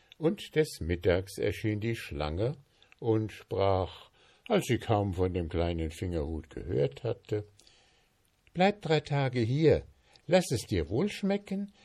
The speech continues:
und sei ohne Sorge.“ Er war diesmal auch ganz ohne Sorge, ließ sich's munden wie das erste Mal und hielt also die drei Tage ganz gemächlich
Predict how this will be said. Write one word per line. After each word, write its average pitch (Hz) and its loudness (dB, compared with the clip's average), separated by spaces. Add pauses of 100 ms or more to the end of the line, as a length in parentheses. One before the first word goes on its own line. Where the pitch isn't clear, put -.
(120)
und 208 0
sei 165 6
ohne 139 2
Sorge.“ 98 4 (2000)
Er 139 6
war 85 6
diesmal 104 0
auch 180 4
ganz 165 2
ohne 104 2
Sorge, 71 -2 (420)
ließ 143 6
sich's - -4
munden 127 4
wie 95 -2
das 76 -2
erste 160 2
Mal 127 0 (640)
und 180 0
hielt 143 2
also 101 4
die 104 2
drei 107 6
Tage 82 0
ganz 131 -4
gemächlich 95 0